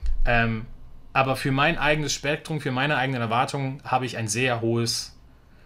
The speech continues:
einen sehr hohen Qualitätsanspruch. Und, ähm, ich möchte die Sachen eigentlich nur so machen, bisher, wie ich sie gemacht habe.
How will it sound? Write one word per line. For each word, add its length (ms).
einen 160
sehr 180
hohen 140
Qualitätsanspruch. 880
Und, 380
ähm, 480
ich 140
möchte 260
die 120
Sachen 240
eigentlich 320
nur 180
so 160
machen, 520
bisher, 540
wie 100
ich 100
sie 80
gemacht 400
habe. 400